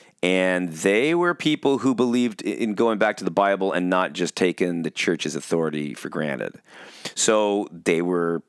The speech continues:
kind of pro-, you know, proto-Protestant. They're definitely, uh, bre-, breaking away their heretics, even though they might be right about a lot of things. But according to the church, they were heretics. Jan Hus was considered and condemned as a heretic.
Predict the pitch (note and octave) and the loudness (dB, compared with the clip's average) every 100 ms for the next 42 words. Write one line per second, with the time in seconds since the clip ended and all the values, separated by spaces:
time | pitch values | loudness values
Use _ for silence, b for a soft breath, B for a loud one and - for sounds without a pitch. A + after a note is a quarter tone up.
0 | _ _ _ _ _ _ _ - - A#1+ | _ _ _ _ _ _ _ -8 -6 -4
1 | C2 E2 - G#2 F2 E2+ - F2+ F#2+ - | -6 -6 0 0 2 -2 0 2 0 2
2 | C3 D#3+ F#2+ D2+ C#2 D#2 D#2 F#2 - F#2+ | 2 2 -2 -6 -2 -2 2 0 0 0
3 | F#2+ F2+ F2+ E2+ b _ - E2 E2 E2 | 0 0 -2 -6 b _ -2 0 -2 0
4 | F#2+ - - F#2 F2 F#2 E2+ E2+ E2+ D#2+ | 0 0 0 0 2 -2 2 2 2 0
5 | D#2+ D#2 - b _ _ - G2 D3+ - | -2 -4 -8 b _ _ -2 0 0 0
6 | D2 F2+ - - - _ _ _ _ _ | -2 -2 -4 -8 -12 _ _ _ _ _
7 | - E2+ E2+ E2 D2+ D2 C#2+ C#2 F#2+ F2 | -4 -2 0 0 0 -4 -4 -2 0 0
8 | - _ F#2 E2+ D#2+ D#2 D2+ D2+ D#2 C#2+ | -4 _ -4 -2 -2 -2 -2 -2 -4 -4
9 | D#2 D#2+ E2 F2 - - F2+ F2 F2+ F2 | -8 -4 -2 -2 -2 -2 -2 -2 -2 -2
10 | - D2 - A2 F#2 D2 C#2 - - B | -4 -4 -2 -2 0 -2 0 -2 -2 B
11 | B B - D#2 D2+ D#2 C2+ - C#2 - | B B 0 0 0 -2 -2 -6 -6 -4
12 | D#2 - D2+ D#2 - B B E2+ - G2 | -4 -2 -4 -4 -10 B B -6 -2 -2
13 | F2+ B1+ D#2 D2 D#2 D3 E3 D#3 F2+ - | -2 -2 -4 -2 0 2 2 0 -2 -2